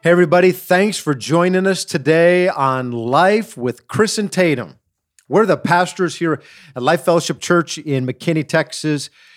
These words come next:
and we actually release a brand new podcast every single Wednesday. And if you haven't yet, hit the subscribe button. And when you do it, leave us a review and spread the word out on social media.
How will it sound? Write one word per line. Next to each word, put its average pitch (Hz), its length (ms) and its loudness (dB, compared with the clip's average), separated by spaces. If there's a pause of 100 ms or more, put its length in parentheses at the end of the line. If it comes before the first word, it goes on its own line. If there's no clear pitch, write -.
(220)
and 143 120 -4
we 160 140 0
actually 220 380 0
release 151 420 0
a 143 60 2
brand 170 560 2
new 170 120 6
podcast 143 840 0 (140)
every 160 680 2
single 139 760 -2
Wednesday. 117 720 -4
And 123 160 -6
if 143 200 -8
you 131 100 -2
haven't 170 340 0
yet, 135 260 0 (380)
hit 214 320 0
the 180 80 -2
subscribe 156 680 -2
button. 135 540 -2
And 139 260 -4
when 139 120 -4
you 139 80 -2
do 180 220 6
it, 208 180 0 (400)
leave 185 280 -2
us 214 160 0
a 156 60 -2
review 170 680 2 (100)
and 131 180 -6
spread 180 600 -2
the 190 80 4
word 147 480 0
out 139 180 -2
on 135 160 -4
social 143 400 -8
media. 123 460 -4